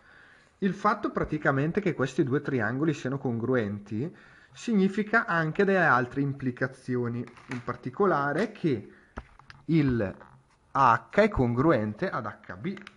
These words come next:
Quindi un'altra implicazione è che anche, eh, qui è finita la mia dimostrazione, però se io voglio continuare con le implicazioni, cioè volessi continuare questo teorema,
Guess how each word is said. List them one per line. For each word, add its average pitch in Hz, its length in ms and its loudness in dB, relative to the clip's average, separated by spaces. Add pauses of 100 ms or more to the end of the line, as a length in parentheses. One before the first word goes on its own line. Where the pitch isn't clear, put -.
(240)
Quindi 147 380 -6
un'altra 151 480 -4
implicazione 156 1300 0 (480)
è 143 160 -4
che 143 320 2
anche, 131 800 -2
eh, - 180 -8
qui 196 200 6
è 262 60 6
finita 151 460 2
la 147 80 6
mia 123 160 4
dimostrazione, 117 720 -2
però 185 180 -2
se - 160 -4
io 226 160 2
voglio 185 300 0
continuare 151 760 -2
con 131 160 -2
le 127 60 0
implicazioni, 120 920 -4
cioè 127 160 -6
volessi 131 380 -4
continuare 139 680 -4
questo 123 280 -6
teorema, 110 640 -4